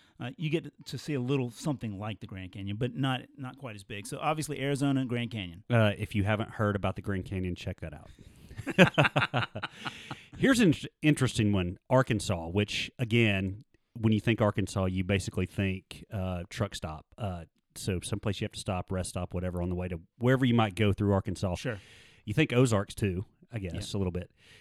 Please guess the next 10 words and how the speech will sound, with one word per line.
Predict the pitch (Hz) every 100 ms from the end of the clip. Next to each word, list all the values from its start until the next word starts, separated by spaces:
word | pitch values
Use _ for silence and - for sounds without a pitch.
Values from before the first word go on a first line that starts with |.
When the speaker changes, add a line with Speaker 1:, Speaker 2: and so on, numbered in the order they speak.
| _ _ -
Speaker 2:
Uh, | 107 92 92 _ 110
I |
had | 120 113
never | 113 143 135
heard | 160 156
of | 117
the | 113
Thorn | - 117 127 135 120
Crown | 117 120 113 117 117
Chapel | 107 - 127 127 - -